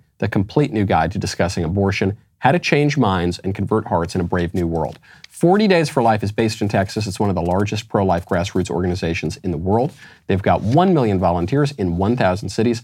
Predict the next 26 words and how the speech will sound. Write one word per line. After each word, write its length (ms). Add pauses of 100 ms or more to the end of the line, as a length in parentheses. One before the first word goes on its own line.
(200)
holding 300
peaceful 400
forty-day 420
vigils 380 (100)
outside 360
of 80
abortion 400
facilities 540 (300)
to 100
save 280
lives 360
and 100
help 160
abortion 420
workers 420 (120)
leave 420
their 380
jobs. 380 (260)
Get 140
the 80
book, 180
What 160
to 80
Say 200
When, 360
today. 560